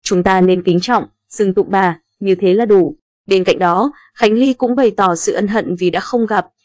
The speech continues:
nghệ sĩ Thẩm Thúy Hằng sau khi trở về nước biểu diễn lần đầu tiên năm hai nghìn không trăm mười bốn. "Có rất nhiều người, nhiều nhạc sĩ, tôi quý trọng và muốn gặp nhưng do suy nghĩ của mình nông cạn, tôi ngại ngần không gặp. Thế rồi, như người ta nói,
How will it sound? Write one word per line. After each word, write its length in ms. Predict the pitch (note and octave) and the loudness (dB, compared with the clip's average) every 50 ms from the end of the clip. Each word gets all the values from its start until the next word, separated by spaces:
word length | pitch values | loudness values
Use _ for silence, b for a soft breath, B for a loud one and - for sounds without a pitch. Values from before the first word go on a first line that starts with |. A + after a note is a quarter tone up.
| _ _ - | _ _ 2
nghệ 140 | A3 G3 F#3 | 2 2 2
sĩ 220 | - - G#3+ A3+ | 2 -2 -4 -4
Thẩm 240 | - B3+ A#3+ F3+ E3+ | -2 -4 -4 -4 -4
Thúy 220 | - - F#3 F#3+ | -4 -2 -2 -2
Hằng 320 | G3+ G#3+ A#3+ A3+ G3 E3+ E3 | -2 -2 -2 0 0 0 0
sau 260 | - - G#3 G3+ G3 | -2 -2 -2 -4 -4
khi 300 | F#3+ - G#3 G3+ F#3+ F#3 | -2 -4 -2 -2 -2 -2
trở 200 | - - F#3 D#3+ | 0 0 -2 0
về 160 | D#3+ F3 F3 | 2 0 0
nước 240 | F#3 G3+ C4 C#4+ - | 2 2 0 -2 -2
biểu 200 | A3 A3 F#3 E3 | 0 2 2 2
diễn 280 | E3 - G#3 G3 G#3+ B3+ | 0 0 -2 0 0 2
lần 280 | C4 C4 A3+ F#3+ F3 | 0 0 0 0 0
đầu 160 | E3+ F3 E3+ E3 - - | 0 0 -2 -2 -2 0
tiên 260 | A3+ A#3+ A#3 A3 A3 | 0 2 2 2 0
năm 120 | A3 G#3 | -2 -2
hai 140 | G3+ G#3+ G3+ | -2 0 0
nghìn 220 | F#3+ F#3+ F3 D#3 | 2 2 0 -2
không 220 | D#3 - G3 F#3 F3+ | -2 -2 -2 -2 -2
trăm 180 | - G3+ F#3 | -2 -2 0
mười 100 | F3 E3 | 0 0
bốn. 320 | D#3 E3 E3 E3 F#3+ B3+ D#4 - _ _ _ _ _ - | 0 2 0 2 2 0 0 -2 _ _ _ _ _ 0
"Có 120 | F#3+ F3 | 0 0
rất 200 | E3+ F3+ A#3+ B3 | 0 0 -2 0
nhiều 200 | B3+ A#3 G#3+ F3+ | 2 4 4 2
người, 360 | E3 E3+ F3 F3+ F3 D#3+ - _ _ _ _ - | 2 2 2 2 0 0 -2 _ _ _ _ -2
nhiều 200 | A3+ A#3 A3 G3+ | 0 2 2 2
nhạc 240 | G3+ G3+ F#3 F3 - | 2 0 -2 -4 -4
sĩ, 360 | - - A3+ G#3 B3+ D4+ D4+ B B B B - | -6 -4 0 0 0 0 0 B B B B 0
tôi 100 | C#4+ C4+ C4 | 0 0 2
quý 160 | - A3+ A3 - | 2 -2 -2 0
trọng 280 | - C#4 - - F#3+ | -2 -2 -2 -2 -2
và 120 | F#3 G3 F#3 | -2 -2 -2
muốn 220 | F#3+ F#3+ F#3+ A3 | 0 0 0 2
gặp 180 | B3+ C4+ A#3+ - | 0 0 -2 0
nhưng 280 | - G#3+ A#3+ C4+ C4 B3+ | 0 0 2 4 4 2
do 240 | A#3+ - C4 B3+ B3 | 2 0 0 0 0
suy 220 | - - B3+ A#3+ | -2 -2 0 2
nghĩ 280 | A#3 A3+ A#3 A#3 C4 C#4 - | 2 2 2 2 0 0 0
của 80 | A3+ | 0
mình 200 | F#3 F#3 F3+ F3+ | 0 0 0 0
nông 200 | G3 G#3 A3 G#3+ | 0 0 -2 -2
cạn, 200 | - A3 G#3+ - - b b b b - - | -2 -2 -2 -2 -4 b b b b -4 -2
tôi 120 | C#4 C4+ | 2 2
ngại 180 | B3+ B3+ F3 G3 | 2 2 0 -2
ngần 240 | F#3 F#3 E3 D#3 | -2 -2 -2 -4
không 240 | - - G#3+ F#3+ F#3 | -4 -4 -4 -2 0
gặp. 180 | F#3+ F#3 E3+ - _ _ _ b b _ _ _ _ - A3+ | 2 2 0 0 _ _ _ b b _ _ _ _ -2 0
Thế 160 | G#3 G3 F#3+ | 2 2 2
rồi, 320 | - B3 A#3+ A3 F#3+ E3 _ _ _ _ - | 2 2 2 2 2 0 _ _ _ _ -4
như 160 | G#3+ G#3 F#3+ | -2 0 0
người 140 | F#3 F3 D#3+ | 2 0 0
ta 180 | E3 F#3+ F#3+ F#3+ | 0 0 0 0
nói, 360 | F#3 F3+ F3 E3+ G#3+ C4 | 2 0 0 0 0 0